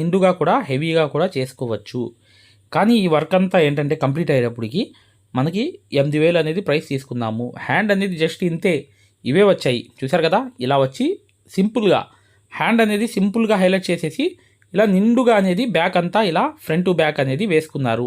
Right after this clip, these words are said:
అంతే. ఇదంతా కంప్లీట్ అయిపోయింది. ఇలాగే మీరు ఈ వర్క్ అంతా ఏదైనా ఒక శారీలో నుంచి ఆకులు కానీ లేకపోతే ఇలాంటి ఫ్లవర్స్ కానీ తీసి చుట్టూ అనేది నెక్ చుట్టూ మార్కింగ్ చేసేసి ప్రింట్ వేసేసి వర్క్ చేసుకుని తర్వాత కట్ వర్క్ అనేది ఆ షేపులు కుట్టేస్తే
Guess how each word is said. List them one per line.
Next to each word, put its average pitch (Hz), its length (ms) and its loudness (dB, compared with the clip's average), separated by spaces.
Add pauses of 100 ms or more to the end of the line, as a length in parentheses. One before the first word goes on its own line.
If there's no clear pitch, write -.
అంతే. 123 240 -4 (500)
ఇదంతా 147 320 0
కంప్లీట్ 175 320 2
అయిపోయింది. 127 420 -2 (320)
ఇలాగే 202 380 2
మీరు 180 180 2 (260)
ఈ 165 120 0
వర్క్ 156 220 0
అంతా 185 200 0 (200)
ఏదైనా 175 320 0 (220)
ఒక 151 100 -4 (420)
శారీలో 170 460 2
నుంచి 160 240 -6 (340)
ఆకులు 156 340 -4
కానీ 143 280 -2 (500)
లేకపోతే 165 340 0
ఇలాంటి 147 300 -2
ఫ్లవర్స్ 147 340 0
కానీ 151 180 -2 (100)
తీసి 143 220 -4 (100)
చుట్టూ - 360 -2
అనేది 151 300 -2
నెక్ 135 240 -6
చుట్టూ 156 180 -6 (100)
మార్కింగ్ 139 380 -4
చేసేసి 135 380 -6 (440)
ప్రింట్ 175 240 0
వేసేసి 156 360 0
వర్క్ 135 200 -2
చేసుకుని 156 320 -2 (140)
తర్వాత 165 320 2 (120)
కట్ 135 180 -4
వర్క్ 147 180 -2
అనేది 135 260 -2
ఆ - 20 0 (100)
షేపులు 139 340 -2
కుట్టేస్తే 131 400 -4